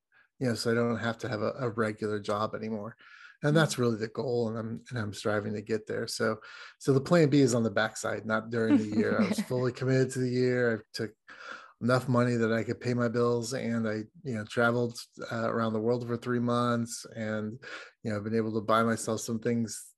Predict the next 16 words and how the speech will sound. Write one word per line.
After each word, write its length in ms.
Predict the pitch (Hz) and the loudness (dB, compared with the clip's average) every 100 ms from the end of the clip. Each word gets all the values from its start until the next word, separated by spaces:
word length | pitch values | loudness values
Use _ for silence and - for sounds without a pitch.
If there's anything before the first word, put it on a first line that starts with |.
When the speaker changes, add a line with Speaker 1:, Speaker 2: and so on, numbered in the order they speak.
| - | -10
Speaker 1:
to 320 | 107 104 107 | -6 -4 -2
help 260 | 101 104 107 | -4 -4 -4
enhance 400 | 98 110 110 - | -4 -2 -2 -4
some 160 | 101 | -10
skills 560 | 101 - 135 127 120 - 135 | -6 0 2 0 -4 -6 0
that 160 | 131 | 4
I 80 | 127 | 4
want 340 | 123 123 123 | 4 2 0
to 60 | 120 | 0
develop. 420 | 113 117 117 117 | 2 2 2 0
And, 260 | - 107 - - | -4 -6 -8 0
you 100 | 151 | 2
know, 60 | |
I'm 140 | 135 131 | 2 0
just, 340 | 135 135 - - - - - - - | -2 -6 -12 -20 -18 -16 -18 -20 -10
um, 580 | 120 117 104 98 104 113 | -4 -2 -2 -4 -8 -12